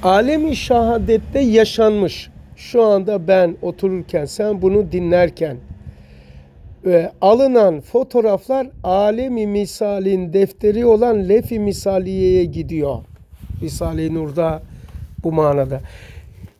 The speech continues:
geçiyor. Benim gördüğüm budur diyemem. Benim tespit ettiğim. Demek ki, e, e, alem-i şehadette alınan suretler tekrar geldiği yere gitmez.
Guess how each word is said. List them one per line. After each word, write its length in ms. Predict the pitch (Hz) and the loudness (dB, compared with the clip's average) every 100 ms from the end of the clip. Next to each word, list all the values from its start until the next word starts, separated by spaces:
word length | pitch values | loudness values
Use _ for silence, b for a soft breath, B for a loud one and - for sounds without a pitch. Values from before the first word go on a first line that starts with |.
| _ | _
geçiyor. 560 | 147 - 143 139 185 - | -8 -4 -2 2 0 0
Benim 280 | 156 147 131 | -2 -2 -4
gördüğüm 480 | 143 131 131 135 143 | -4 -4 -4 -6 -4
budur 320 | 135 151 135 | -4 -6 -2
diyemem. 380 | 165 196 294 320 | -2 -2 -4 -4
Benim 300 | 233 180 139 - - - | 0 0 0 -10 -16 -6
tespit 440 | 151 - 135 - | -6 -6 -14 -12
ettiğim. 500 | - - 165 226 - - b b b b - | -14 -6 -2 -2 -4 -20 b b b b 0
Demek 300 | 214 320 - | 2 2 -4
ki, 340 | - 175 131 b b b _ - | -2 -2 -2 b b b _ -12
e, 540 | 160 147 190 165 160 - - 190 | -10 -8 -4 -2 -4 -10 -12 -6
e, 320 | 190 190 - | -4 -4 -6
alem-i 500 | - 180 214 269 277 | 2 4 4 0 -4
şehadette 760 | - 226 202 180 196 - 190 | 0 2 2 0 -2 0 -6
alınan 480 | - 190 214 226 202 | -2 0 4 4 2
suretler 600 | 175 220 226 247 247 165 | 0 -2 -2 -2 -2 -4
tekrar 480 | - - 160 214 165 | -2 -6 -4 -4 -4
geldiği 500 | 156 180 175 208 180 | 0 0 0 -2 0
yere 180 | 175 170 | 2 2
gitmez. 680 | 151 - 185 160 113 - | -2 -8 -2 0 0 -10